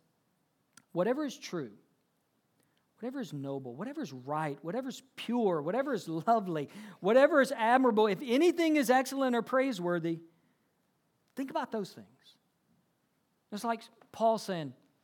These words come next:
"Pick one." Like, there's so much good stuff to put your mind. Just pick one. Pick something of God that you're grateful for.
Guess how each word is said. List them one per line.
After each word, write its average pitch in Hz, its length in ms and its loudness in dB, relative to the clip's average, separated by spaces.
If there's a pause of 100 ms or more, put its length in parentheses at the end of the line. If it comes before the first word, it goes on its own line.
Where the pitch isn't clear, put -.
(840)
"Pick 262 260 -10
one." 113 240 -12 (800)
Like, - 80 -18
there's 220 160 -4
so 330 360 -2
much 320 300 -2
good 233 220 -4
stuff 262 420 -2
to 202 100 -6
put 285 240 -2
your 226 120 -2
mind. 240 160 0 (160)
Just 330 400 4
pick 359 340 -2
one. 226 680 0 (1080)
Pick 320 180 -2 (220)
something 311 760 0
of 233 280 -2
God 277 360 4
that 254 160 0
you're 208 160 -2
grateful 254 640 -2
for. - 320 -2